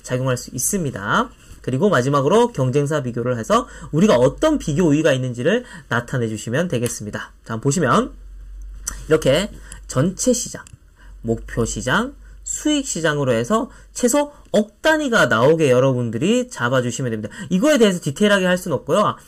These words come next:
어, 이런 거는 다른 유튜버들이 탐삼솜을 어떻게 했는지 찾아주시면 될 것 같습니다. 저는 지금 작성하는 키워드를 지금 잡아주고 있는 겁니다. 자, 보시면은 타겟 고객 보십시오. 제가 이렇게 한번 했죠. 노령 겸 반려인 비투씨로 했을 때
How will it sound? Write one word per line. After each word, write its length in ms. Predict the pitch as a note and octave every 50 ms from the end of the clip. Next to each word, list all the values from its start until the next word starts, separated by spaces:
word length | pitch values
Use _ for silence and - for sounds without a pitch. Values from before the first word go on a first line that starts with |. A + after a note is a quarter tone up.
| - -
어, 200 | - A#2+ B2+ C3
이런 180 | C#3 E3 E3+ E3+
거는 160 | E3 E3 D#3+
다른 260 | - - A#2+ D#3+ E3+
유튜버들이 600 | C#3 C3 - - F3 D#3+ C#3 B2 A2+ B2+ D#3+ - - _
탐삼솜을 580 | - - G#3+ G#3 - A3+ G#3+ G#3 - G#3 F3+ D3
어떻게 300 | G#2+ G2 - D3+ C#3 D#3+
했는지 180 | D3+ D3+ C3
찾아주시면 560 | - - G3+ G3+ G#3 G3 F#3 - - C#3 A#2 -
될 140 | A2 G2+
것 100 | - C3+
같습니다. 320 | B2+ C3+ C3 C#3+ C3+ - - - -
저는 340 | - E3+ F#3+ A3 A#3+ B3+ B3 - - -
지금 180 | - F#3 F3 C#3+
작성하는 500 | - - F3 - - C4+ B3+ A#3 G#3 F3
키워드를 480 | - - - D#4+ E4 E4+ C#4+ C4+ G3+
지금 200 | D3 C#3 C3 B2+
잡아주고 420 | A#2+ - C3 C3 C#3 A#2+ B2 A2+ G#2+
있는 180 | G2+ G#2+ C3
겁니다. 540 | C#3+ D#3+ D3 B2+ A2+ G#2+ G2+ C3+ F#3+ A#3 - - - - - -
자, 300 | - F#3 F3+ E3+ D#3 C3
보시면은 480 | D#3+ G3+ - C4 A#3 A3 B3 C#4+ D4 C#4+ - - _ _
타겟 400 | - - - - - F#4+ F#4 F#4
고객 260 | - F3+ D3 D3 C#3+ C#3+
보십시오. 380 | C3+ B2 A2+ - - G#2+ G#2 - - - - - _ _
제가 460 | _ - - F3 A3+ A#3 A#3 A#3 G#3+ -
이렇게 320 | - A3 C4+ C4 - A#3
한번 320 | F3+ D#3 C3+ A#2 A#2 A2+
했죠. 260 | A#2 A2 - - - - - - - - - - _ - - _ - -
노령 540 | C#3 C3 B2+ C3+ C#3 C#3+ D#3+ D#3+ E3 D#3+ D#3+
겸 320 | G#3 A#3 C4+ C#4+ F4 F4
반려인 500 | - - B2 A#2+ A#2 A#2+ A#2 A2+ G#2+ -
비투씨로 460 | - C#3 C3+ - G3+ C#3+ - F#3+ D3+
했을 240 | B2+ - - A2 G2+
때 220 | - - G2+ -